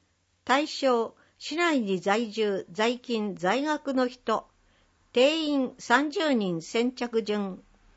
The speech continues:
申し込み、十一月五日火曜、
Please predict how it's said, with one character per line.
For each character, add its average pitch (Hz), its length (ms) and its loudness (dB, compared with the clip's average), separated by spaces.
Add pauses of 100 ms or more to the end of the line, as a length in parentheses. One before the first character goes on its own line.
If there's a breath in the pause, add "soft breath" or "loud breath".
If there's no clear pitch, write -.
(320 soft breath)
申 311 220 2
し - 80 -8
込 294 180 2
み、 254 320 0 (300)
十 269 200 2
一 339 220 0
月 311 300 -2
五 247 260 -4
日 269 140 2
火 262 160 -2
曜、 240 420 0